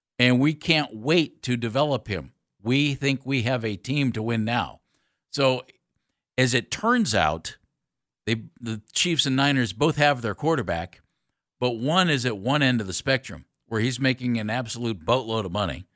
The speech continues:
and was a high draft choice, and they traded up to get him. And the other guy, they got so lucky it's unbelievable. It's the last guy in the draft, and he's making no money for a quarterback.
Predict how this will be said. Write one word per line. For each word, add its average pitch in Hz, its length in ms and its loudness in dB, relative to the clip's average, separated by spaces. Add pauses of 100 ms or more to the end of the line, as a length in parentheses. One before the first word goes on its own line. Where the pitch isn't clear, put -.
(540)
and 98 340 2
was 98 160 -2
a 85 80 -2
high 95 220 0
draft 113 360 -2
choice, 101 360 -6
and 92 100 -10
they 92 60 -8
traded 113 320 -8
up 101 100 -10
to 101 60 -20
get 120 180 -6
him. 107 120 -12 (360)
And 120 140 2
the 131 100 6
other 214 180 4
guy, 131 360 2 (540)
they 170 80 0
got 180 220 2
so 180 200 0
lucky 160 360 0
it's 135 120 -4
unbelievable. 139 840 -2 (600)
It's - 120 -8
the 123 80 -2
last 175 340 4
guy 151 140 2
in 139 120 2
the 120 60 0
draft, 104 400 0
and 127 100 -2
he's 127 140 -2
making 147 320 -2
no 139 160 4
money - 380 0 (300)
for 120 100 4
a 120 40 2
quarterback. 110 600 -2